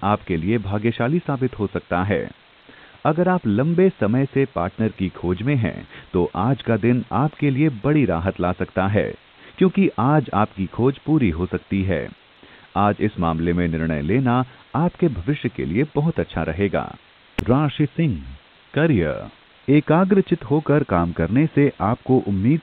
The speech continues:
से पहले ही सफलता मिल सकेगी। इससे आपके मार्ग की सभी बाधाएं भी दूर हो सकेंगी। बड़ी बात यह है कि आपका काम ही आपके बारे में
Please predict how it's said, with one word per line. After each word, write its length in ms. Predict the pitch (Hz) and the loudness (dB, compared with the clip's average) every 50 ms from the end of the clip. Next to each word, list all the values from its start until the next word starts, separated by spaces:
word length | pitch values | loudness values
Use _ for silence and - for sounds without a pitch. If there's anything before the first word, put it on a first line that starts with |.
| - - | 0 0
से 80 | 160 | 0
पहले 340 | - - 104 95 104 131 139 | 0 2 2 2 4 4 4
ही 140 | 120 147 185 | 2 2 0
सफलता 480 | - - 160 - 151 131 - - 80 | 0 -2 -2 0 0 0 2 2 0
मिल 140 | 73 76 82 | 0 0 0
सकेगी। 560 | 85 - 90 - 120 131 135 117 92 76 - - - _ _ _ _ _ - | -2 -2 -2 2 2 2 2 2 0 -2 -2 -4 -14 _ _ _ _ _ -4
इससे 320 | 113 - - - 101 98 - | -4 -4 -2 2 2 2 2
आपके 400 | - 90 92 95 - - 92 80 | 2 0 0 0 0 0 -2 0
मार्ग 400 | 73 78 90 107 117 104 98 92 - | 0 2 0 0 0 -2 -4 -4 0
की 120 | 117 120 | 2 2
सभी 360 | - - - 113 120 156 175 | 2 2 -2 0 2 2 2
बाधाएं 460 | 139 143 139 139 127 127 139 151 160 | 2 2 0 0 0 0 0 0 0
भी 180 | 123 117 160 180 | 0 0 0 0
दूर 200 | 151 151 135 107 | 0 0 0 0
हो 140 | 90 92 87 | 0 -2 -2
सकेंगी। 500 | - 82 - 90 98 110 101 85 69 - - - - _ _ _ - - - | -4 -4 -2 0 0 0 0 0 -2 -4 -6 -16 -20 _ _ _ -20 -8 -2
बड़ी 240 | 131 147 165 208 208 | 2 4 4 4 6
बात 300 | 180 180 180 180 175 - | 4 4 4 2 0 0
यह 180 | 92 113 135 117 | 2 2 4 4
है 200 | 92 98 120 127 | 2 2 0 0
कि 160 | - 127 101 | 2 2 2
आपका 380 | 87 85 85 - - 87 78 78 | 4 2 0 0 -2 -2 -2 -2
काम 320 | - 82 82 107 143 135 | -2 -4 -2 -2 -2 0
ही 160 | 110 139 156 | 0 2 2
आपके 320 | 143 135 - - - 127 90 | 2 0 -2 -2 -2 -2 0
बारे 300 | 69 69 85 107 139 131 | 0 -2 -2 -2 -2 0
में 200 | 127 139 156 | 0 0 0